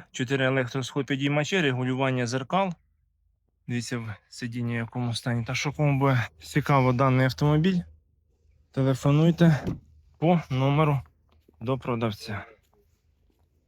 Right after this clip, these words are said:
У продажі на ринку такий каблучок, каблучок Renault Kangoo,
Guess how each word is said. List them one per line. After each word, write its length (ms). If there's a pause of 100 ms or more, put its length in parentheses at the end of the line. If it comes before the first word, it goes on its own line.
(640)
У 80
продажі 540
на 180
ринку 340
такий 300
каблучок, 840 (180)
каблучок 600 (1400)
Renault 480 (1800)
Kangoo, 460